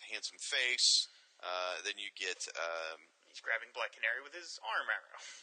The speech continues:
Speaker 1: Yes, and it's the Black Canary, at that point, current costume, the sort of one, the Jazzercise outfit that didn't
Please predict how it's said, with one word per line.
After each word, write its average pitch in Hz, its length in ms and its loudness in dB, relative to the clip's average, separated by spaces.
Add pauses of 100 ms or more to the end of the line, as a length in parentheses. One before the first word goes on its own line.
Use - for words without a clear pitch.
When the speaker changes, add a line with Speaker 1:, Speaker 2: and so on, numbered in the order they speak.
(300)
Speaker 1:
Yes, - 400 6
and 107 400 2
it's - 240 2
the 107 160 -4
Black 101 240 0
Canary, 104 480 -2
at 104 160 -2
that 147 240 0
point, 107 240 -10
current 147 320 -8
costume, 73 480 -6
the 78 60 -4
sort 101 180 -6
of 85 160 -12 (960)
one, 104 320 2
the 90 240 2
Jazzercise 92 640 0
outfit 78 320 -8
that 82 80 -14
didn't 82 320 -10